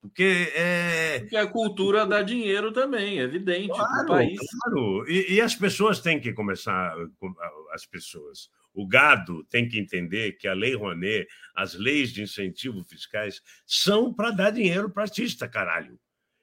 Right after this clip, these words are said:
Speaker 1: Eu fui no, no Faustão explicar isso, eles pe-, pegam um recorte da minha fala, como eles,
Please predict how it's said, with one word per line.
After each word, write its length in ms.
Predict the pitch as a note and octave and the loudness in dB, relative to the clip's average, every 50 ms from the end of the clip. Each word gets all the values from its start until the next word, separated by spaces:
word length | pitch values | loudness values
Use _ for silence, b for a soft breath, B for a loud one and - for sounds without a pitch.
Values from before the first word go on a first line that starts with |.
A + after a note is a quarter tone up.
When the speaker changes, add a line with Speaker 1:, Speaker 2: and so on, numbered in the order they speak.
| _ _ _ _ _ _ _ - | _ _ _ _ _ _ _ -6
Speaker 1:
Eu 80 | F3+ | -6
fui 200 | - - E4 D4+ | -4 -2 0 2
no, 200 | D4+ B3 A#3 G3 | 4 4 4 4
no 200 | F#3+ G3 F#3 E3 | 4 4 2 2
Faustão 400 | - F3 E3+ C3+ A#2+ - F3 F3+ | 2 0 0 0 0 -2 -2 -2
explicar 440 | F3 - - C#3 D3 - C#3 A#2+ B2+ | -2 -4 -6 -8 -4 0 2 2 4
isso, 320 | E3+ A#3+ A#3+ A#3 - G3 | 2 2 0 0 -2 -2
eles 160 | G3+ G3+ F3 - | -2 -2 -4 -6
pe-, 220 | - - G3 F3 | -4 -4 -4 -4
pegam 320 | - - G3+ G3+ G#3+ G#3+ | -2 0 0 0 2 2
um 80 | G3+ F3 | 2 4
recorte 500 | D#3+ F3 E3 - - F3+ G3 F#3 - D#3 | 4 4 4 4 4 2 2 2 0 -2
da 80 | D#3 D3+ | -2 -2
minha 160 | D3 C3+ C3 | -2 -2 -2
fala, 240 | - G3 A3 A#3+ G#3+ | 0 0 0 2 2
como 200 | B3 A#3+ B3 B3+ | 0 0 0 0
eles, 160 | B3 G3 | -2 -2